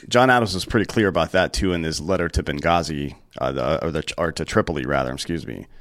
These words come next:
Speaker 2: The Treaty of Tripoli is pretty clear about that as well. But yeah, c-, uh, uh, continue.
Speaker 1: Well, it's just, you know, it's, it is be-, being a citizen, and we're, you know, I'm, uh,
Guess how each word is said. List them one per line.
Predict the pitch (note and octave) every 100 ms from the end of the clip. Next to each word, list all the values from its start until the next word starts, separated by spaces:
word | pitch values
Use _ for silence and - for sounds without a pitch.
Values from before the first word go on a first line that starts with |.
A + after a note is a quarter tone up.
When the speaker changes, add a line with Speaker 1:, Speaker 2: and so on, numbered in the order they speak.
| - -
Speaker 2:
The | D#2+
Treaty | - G2 E2+
of | -
Tripoli | F#2 D2+ B1+ A#1+
is | -
pretty | G#2 D2+
clear | - E2
about | C2+ A1 -
that | A#1+ G#1
as | -
well. | - G1+ - -
But | C2+ G#1+
yeah, | D#2 C2+ A#1+ -
c-, | -
uh, | D2 A#1 G1+ - _ _ - -
uh, | A1 A1 G1+ -
continue. | F2+ F#2 D#2 A1+ - _ _ _ _ _ - - - - - -
Speaker 1:
Well, | A2+
it's | -
just, | B2+ -
you | A2
know, | G#2
it's, | F#2+ -
it | G#2+
is | G2+ G#2+ D#2+
be-, | C#2+ G2+ G#2 - G#2 -
being | A2 G#2
a | E2+
citizen, | - G2+ E2 F2+
and | E2
we're, | D#2+ D#2+ D#2 _ _ -
you | F2+
know, | E2
I'm, | D#2 D2+ -
uh, | -